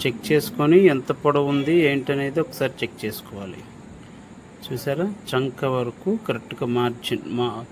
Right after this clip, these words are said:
ఇది ఒరిజినల్ అనమాట. మనం లెంత్ పెంచాం కాబట్టి ఇంకా కొంచెం ఒక వన్ ఇంచ్ పైకి మార్కింగ్ వస్తది.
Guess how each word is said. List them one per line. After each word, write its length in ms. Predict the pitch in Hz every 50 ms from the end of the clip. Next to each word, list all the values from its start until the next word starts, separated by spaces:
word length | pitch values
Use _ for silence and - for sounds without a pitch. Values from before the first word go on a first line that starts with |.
| - - - - - -
ఇది 120 | 135 143 170
ఒరిజినల్ 500 | 156 135 131 123 123 139 147 147 139 135
అనమాట. 360 | 127 123 123 123 123 123 175
మనం 300 | 165 160 143 143 143 135
లెంత్ 340 | 131 131 131 127 - 151 -
పెంచాం 300 | 165 151 143 156 156 147
కాబట్టి 380 | 151 147 143 143 160 160 -
ఇంకా 200 | 202 175 160 185
కొంచెం 520 | 175 - - 160 160 156 - 214 233 262 254 - - - - - - - - - -
ఒక 340 | 135 - - 139 131 - -
వన్ 260 | - 131 131 139 143 147
ఇంచ్ 340 | 160 160 160 - - -
పైకి 520 | 156 143 147 147 143 - 214 233 262 277 262 - - - - - - - - - - - - - - - - - - - -
మార్కింగ్ 420 | 123 117 113 110 - - 113 110 104
వస్తది. 440 | 104 104 - - 113 98 101 -